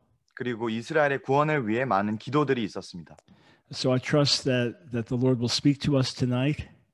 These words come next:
Speaker 1: 그래서 오늘 하나님께서 우리 가운데 이 밤에 말씀해 주실 것을 믿습니다.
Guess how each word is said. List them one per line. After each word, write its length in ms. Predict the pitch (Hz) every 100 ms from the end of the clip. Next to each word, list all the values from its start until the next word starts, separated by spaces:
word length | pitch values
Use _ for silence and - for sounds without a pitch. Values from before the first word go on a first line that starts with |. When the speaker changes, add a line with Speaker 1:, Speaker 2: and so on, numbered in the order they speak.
| _ _ _
Speaker 1:
그래서 380 | - 127 127 120
오늘 280 | 117 127 131
하나님께서 800 | 175 196 190 180 147 135 160 180
우리 240 | 127 120
가운데 320 | 117 113 104
이 100 | 101
밤에 220 | 107 107
말씀해 380 | 98 101 - 165
주실 160 | 139 131
것을 240 | 113 117
믿습니다. 520 | 98 - 101 95 123